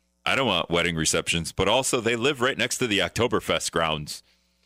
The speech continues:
So you choose to live there, and you put up with the Oktoberfest for, you know, a couple of days. And I get it, the Oktoberfest comes and goes and it's gone.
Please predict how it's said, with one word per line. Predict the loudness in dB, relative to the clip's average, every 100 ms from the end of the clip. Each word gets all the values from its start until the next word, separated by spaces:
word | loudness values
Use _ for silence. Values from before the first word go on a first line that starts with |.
| _ _ _ _ _
So | -2
you | 0 2
choose | 2 0 0
to | 2
live | 2 2
there, | 2 2
and | 2
you | 0
put | 0 0
up | 0
with | 0
the | 0
Oktoberfest | 0 0 0 -2 0 -2 0
for, | 0 2 0 -2
you | 0
know, | 0
a | 0
couple | 0 2
of | 0
days. | 2 0 0 -2 -8 -14 _ _ -4
And | -2
I | 0
get | 0 2
it, | 2
the | 2
Oktoberfest | 0 0 -2 0 0 0 0
comes | -2 -2
and | -2
goes | 0 2 2
and | -2
it's | -4 -2
gone. | 0 2 0